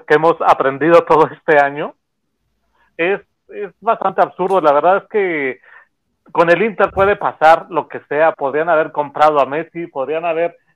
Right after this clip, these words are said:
vendido este equipo a, a un equipo de Ghana y que, y que costara dos euros. Yo ya del Inter me creo todo.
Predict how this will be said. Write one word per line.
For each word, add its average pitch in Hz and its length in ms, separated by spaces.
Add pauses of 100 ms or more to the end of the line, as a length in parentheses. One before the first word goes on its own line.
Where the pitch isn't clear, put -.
(140)
vendido 160 840
este 175 460
equipo 160 480
a, 135 460
a 147 300
un 170 200
equipo 170 360
de 139 200
Ghana 165 500
y 135 400 (100)
que, 135 380
y 143 160
que 135 380
costara 151 400
dos 156 240
euros. 180 300 (580)
Yo 175 100
ya 196 220
del 160 260
Inter 185 320
me 139 160
creo 151 220
todo. 151 400